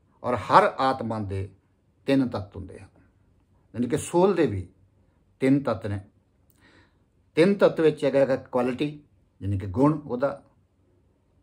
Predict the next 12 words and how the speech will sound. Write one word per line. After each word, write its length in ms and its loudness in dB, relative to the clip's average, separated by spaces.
ਉਹ 80 -14
ਕਿੱਦਾਂ 240 4
ਦੀ 200 2
ਹੈ, 180 -8
ਬੈਡ 300 2
ਆ 240 -2
ਕਿ 80 -12
ਗੁੱਡ 320 -2
ਸੋਲ 380 -2
ਆ। 140 -8
ਗੁਣ 280 4
ਚੇਤਨਤਾ 720 2